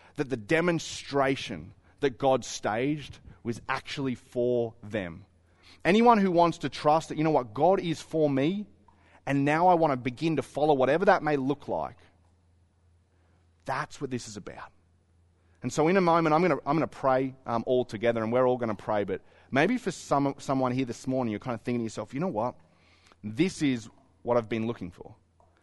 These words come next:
And for the first time it's made sense, and I wanna transfer my trust from myself to God." And I'm gonna pray, um, for us, and, um, if you want to, you can pray. You don't have to pray it out loud or stick your hand up or do anything weird. You can just have a conversation in your head between you and God.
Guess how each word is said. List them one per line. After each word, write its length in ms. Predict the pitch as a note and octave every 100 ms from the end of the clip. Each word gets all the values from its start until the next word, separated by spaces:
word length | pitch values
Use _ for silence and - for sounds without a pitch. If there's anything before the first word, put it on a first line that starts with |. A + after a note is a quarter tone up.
| _
And 120 | - B2
for 200 | - B2
the 60 |
first 440 | - - F3 F#3 -
time 220 | F3 D3+
it's 160 | -
made 180 | C#3+ C3+
sense, 220 | - B2+
and 100 | C3+ -
I 120 | C#3
wanna 160 | E3
transfer 680 | D3 - D3 D3 C#3+ - C#3 B2
my 240 | A#2 C3+
trust 420 | - - C3 -
from 160 | - A#2
myself 720 | G2+ - - D3+ F3+ - - _ _ _ _ _ _ _ _ _ -
to 140 | G#2+
God." 320 | F#2+ E2+ C2+ - _ _ _ _ _ _ _ _ _ _ _ _ _ G#2+
And 100 | B2+
I'm 80 |
gonna 100 | F#3+
pray, 540 | F3 - D3+ D3 D3+ D3
um, 240 | A#2+ A#2+
for 320 | A2+ - C3+ A#2+
us, 140 | A2
and, 180 | A#2 G#2+ - _ _ -
um, 340 | A2+ G#2+ G#2+ - _ -
if 140 | C#3+
you 80 | E3
want 220 | D3 D#3
to, 120 | D3+
you 120 | D#3+
can 140 | D3 B2+
pray. 200 | C3+ C3
You 60 |
don't 80 | C3
have 100 | C3
to 60 | -
pray 160 | - A#2+
it 60 |
out 160 | A#2+ A2
loud 180 | A#2 B2
or 40 |
stick 200 | - -
your 60 | A#2
hand 160 | B2+
up 80 | A#2+
or 40 |
do 100 | B2+
anything 260 | A#2 G#2 G#2+
weird. 160 | B2 C#3
You 80 |
can 100 | A#2
just 220 | G#2 F#2+ -
have 140 | A#2
a 40 |
conversation 480 | - B2 A2 A#2+ A2
in 100 | A#2+
your 100 | A#2+
head 120 | B2
between 300 | C3+ - A2
you 100 | G#2+
and 80 | G2
God. 240 | F#2+ D#2+